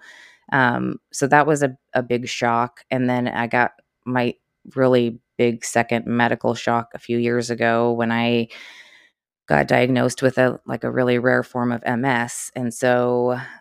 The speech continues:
um, I have struggled with a lot of kind of bitterness and just, like, "Why me?" I, you know, I went to nursing school and I put myself through and,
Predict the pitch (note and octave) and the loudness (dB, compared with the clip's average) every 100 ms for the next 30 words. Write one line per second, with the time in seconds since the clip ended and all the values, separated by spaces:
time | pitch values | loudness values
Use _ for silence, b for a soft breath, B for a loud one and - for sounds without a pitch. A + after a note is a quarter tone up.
0 | _ C3 A#2+ A#2 A#2 A2+ F#2 B2 B2+ _ | _ -2 0 0 -2 -4 -6 -10 -16 _
1 | _ _ _ - C#3+ D3 E3 F#3+ G3+ - | _ _ _ -4 2 2 2 2 2 0
2 | - F#3 F#3 F#3+ F3+ D3 C#3+ C#3+ B2+ B2 | -4 0 2 0 0 -2 -2 0 0 0
3 | B2 B2 A#2+ A#2+ - _ _ _ _ _ | 0 0 0 0 -8 _ _ _ _ _
4 | - - B2+ A#2+ B2 B2 C3 D3+ G3+ - | -14 -6 -4 0 2 4 4 2 -2 -6
5 | - B2+ A#2+ A#2 B2 A#2+ - - - - | -10 -6 -4 -2 -2 -4 -6 -8 -10 -16
6 | - A2 A2 A2+ A#2 A#2 A#2 A2+ A#2 B2 | -10 -6 -6 -2 0 0 0 0 0 0
7 | A#2+ - A#2+ A#2+ A#2+ A#2 - _ B B | -2 -2 -2 -2 -2 -4 -8 _ B B
8 | B B B B C#3+ C3+ C3 C3 - C#3+ | B B B B 2 2 2 0 -2 0
9 | B2 B2 B2 B2+ B2+ - B2+ C3 C3 B2+ | 0 0 -2 -4 -4 0 2 4 4 2
10 | B2 A#2+ A#2+ - - C3 B2+ - B2+ - | -2 -6 -8 -8 -6 -4 -4 -2 -2 -2
11 | C3+ C3+ C3 B2+ B2+ G#2+ A#2+ A#2+ A#2 A#2 | 0 2 2 2 2 0 -2 -4 -4 -6